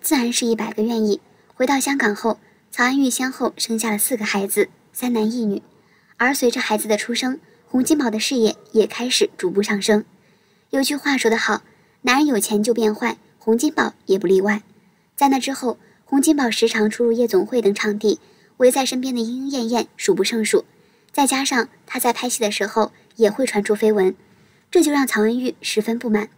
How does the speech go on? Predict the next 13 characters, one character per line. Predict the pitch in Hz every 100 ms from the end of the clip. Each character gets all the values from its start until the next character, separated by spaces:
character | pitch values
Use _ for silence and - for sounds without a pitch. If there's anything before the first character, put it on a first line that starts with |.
| _ _ _ _ -
两 | 247
个 | 233
人 | 240
时 | 247 226
常 | 226 208 214 _
就 | - 233
这 | 226
件 | 226
事 | 214 226 -
发 | - 220
生 | 214
争 | 202 233
吵， | - 220